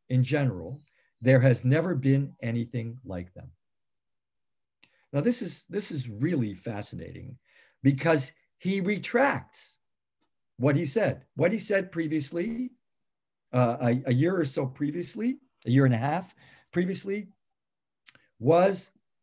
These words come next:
that people who say that this is unprecedented, don't say that because we have lots of precedents. This falls in line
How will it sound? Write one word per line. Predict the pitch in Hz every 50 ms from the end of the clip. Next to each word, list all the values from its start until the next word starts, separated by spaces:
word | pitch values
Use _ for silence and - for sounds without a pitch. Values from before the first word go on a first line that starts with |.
| _
that | 113 139 151 147 156 151 - - - _ _ _ _ _ _ _ _ _ _ _ _ _ _ _ -
people | - 220 233 233 226
who | 208 202 165
say | 131 - 190 180 175
that | 156 151 143
this | 175 156 127
is | 151 135
unprecedented, | 143 135 131 131 170 185 180 180 202 185 190 190 185 214 214 208 - - _ _ _ _ _ _ _ _ _ _ _ _ _ _ _ _ _ _ _ _ _ _ _ _ _
don't | - 139 139 143 131
say | - 175 170 175
that | 185 185 185 190 185 - _ _ -
because | 147 143 131 135 156 151 147 147 147 131 131
we | 131 135 139 139
have | 143 135 123 123
lots | 131 127 127 127 -
of | 131 -
precedents. | - 113 104 - - 127 135 76 - - - - _ _ _ _ _ _ _ _ _ _ _ _ _ _ -
This | 120 135 135 -
falls | - - 160 147 143 139 131 131
in | 127 123 123
line | 120 123 127 123 123 123 123 123 120